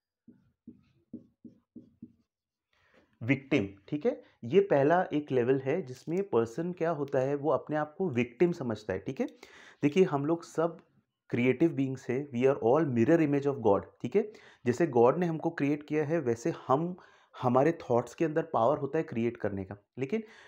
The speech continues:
लेकिन जो पहला स्टेज है जहाँ पे विक्टिम है, तो वो क्या प-, पर्सन अपने आप को विक्टिम समझता है कि मेरे साथ लाइफ में बुरा हो रहा है, मेरे साथ लाइफ में इतनी प्रॉब्लम्स है, ठीक है? तो वो पर्सन भी क्रिएटिव बीइंग है,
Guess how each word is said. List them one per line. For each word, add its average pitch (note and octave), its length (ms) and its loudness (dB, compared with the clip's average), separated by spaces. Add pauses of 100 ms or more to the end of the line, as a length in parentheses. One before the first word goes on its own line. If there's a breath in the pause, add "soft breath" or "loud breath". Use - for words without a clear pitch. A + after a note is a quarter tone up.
(120 loud breath)
लेकिन G3 500 0
जो C#3+ 140 0
पहला D#3+ 380 2
स्टेज G3 300 -2
है F#3 60 0
जहाँ D#3 220 -6
पे F3 120 0
विक्टिम C#3 400 -2
है, C#3 100 -2
तो D3 120 -8
वो E3+ 100 -2
क्या F#3+ 220 2
प-, - 220 -10
पर्सन C#3 400 2
अपने - 220 -6
आप D3 120 -4
को G3 100 0
विक्टिम D3 340 2
समझता A#2 380 -6
है G2 140 -6 (320 soft breath)
कि D3 60 -2
मेरे D3 260 8
साथ F3 240 4
लाइफ C#3 240 2
में C#3 120 -2
बुरा B2 180 2
हो A#2+ 140 -2
रहा A#2 120 -2
है, A#2+ 80 -2
मेरे B2 220 0
साथ C#3 200 0
लाइफ A#2 240 0
में B2 80 -2
इतनी B2 160 -6
प्रॉब्लम्स A2 500 -4
है, G#2+ 60 -8
ठीक F3 180 -10
है? B3 100 -8 (420 soft breath)
तो G3 100 8
वो D#3 240 6
पर्सन G3 380 4
भी A3+ 100 2
क्रिएटिव F3+ 420 4
बीइंग F#3 280 2
है, A2 260 -4